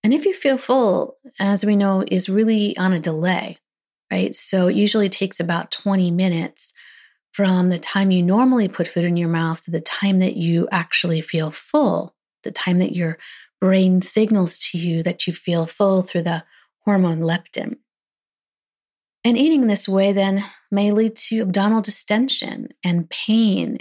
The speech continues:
and poor bowel habits and weight gain. So <laughs> you may be thinking to yourself that this is how it is. Well, I hear everything she's saying, but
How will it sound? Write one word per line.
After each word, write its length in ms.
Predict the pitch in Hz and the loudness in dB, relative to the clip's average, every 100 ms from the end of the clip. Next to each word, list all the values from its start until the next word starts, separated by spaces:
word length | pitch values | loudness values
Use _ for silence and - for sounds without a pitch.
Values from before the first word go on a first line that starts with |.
| - | -4
and 200 | 175 160 | -2 -4
poor 300 | - 220 214 | -2 0 0
bowel 280 | 202 180 214 | 0 0 0
habits 640 | - 196 160 - - - - | -2 -2 -2 -4 -6 -10 -4
and 340 | 180 175 185 - | -2 2 0 -2
weight 540 | 175 165 165 175 - - | -4 -2 0 0 -2 -6
gain. 600 | 180 160 156 156 156 160 _ _ _ _ _ | -4 -2 -2 -4 -6 -10 _ _ _ _ _
So 440 | - - 180 - - _ _ - - - | -8 0 0 -2 -12 _ _ -20 -20 -14
<laughs> 580 | - _ - - - - | -14 _ -10 -8 -6 0
you 80 | 269 | 2
may 100 | 262 | 4
be 120 | 247 | 2
thinking 320 | 226 220 220 | 2 2 2
to 120 | 220 208 | 2 2
yourself 500 | 196 - 185 185 185 | 0 0 0 0 -2
that 180 | 170 | -2
this 220 | 190 220 247 | 0 0 0
is 160 | 226 | 0
how 240 | 226 220 214 | 2 2 4
it 100 | 220 | 2
is. 560 | 233 - - - - _ _ _ - | 0 0 -6 -14 -20 _ _ _ -10
Well, 440 | 175 185 202 220 - | -4 -2 -2 -4 -4
I 60 | |
hear 180 | 175 254 | 0 2
everything 340 | 247 233 226 208 | 2 0 0 0
she's 280 | - 190 | -2 -4
saying, 360 | - 185 180 175 | -2 0 0 0
but 260 | 175 175 | -2 -6